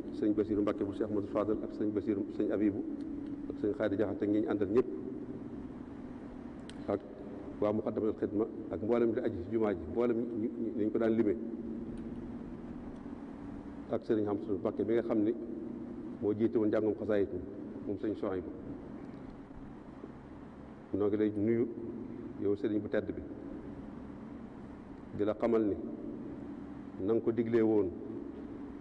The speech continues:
bëggee woon ko ni, bu ci suñ kàttan at-, àggul itam, def nañ ci suñ kem kàttan, ba jàpp nañ ni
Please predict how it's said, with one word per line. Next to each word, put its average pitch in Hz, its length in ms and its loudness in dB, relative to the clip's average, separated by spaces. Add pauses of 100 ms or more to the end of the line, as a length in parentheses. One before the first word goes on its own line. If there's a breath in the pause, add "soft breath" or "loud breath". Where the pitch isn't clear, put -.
(640)
bëggee 110 220 6
woon 113 220 6
ko - 100 2
ni, 104 100 6 (1600)
bu 104 80 -2
ci - 140 -8
suñ 107 100 6
kàttan 110 320 6
at-, 131 300 2
àggul 113 240 6
itam, 110 220 6 (1000)
def 110 120 -2
nañ 110 140 6
ci 113 100 4
suñ 117 200 6
kem 117 160 6
kàttan, 113 320 2 (180)
ba 98 80 2
jàpp 120 220 2
nañ 110 200 4
ni 120 120 4